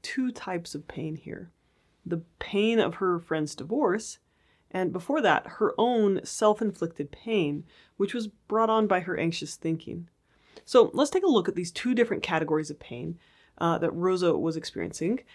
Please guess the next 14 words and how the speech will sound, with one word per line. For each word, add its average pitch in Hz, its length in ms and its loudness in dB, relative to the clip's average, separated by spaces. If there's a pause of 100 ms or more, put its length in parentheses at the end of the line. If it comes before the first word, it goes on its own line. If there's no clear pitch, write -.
(120)
and 196 300 2
talk - 320 -2
about 190 280 0
their 160 200 -2
differences. - 760 -12 (180)
I 220 80 8
know 294 160 10
pain 262 240 8
is 240 80 4
complex, 147 560 2
but - 180 2
for 151 120 2
our 196 120 6
purposes, 196 480 0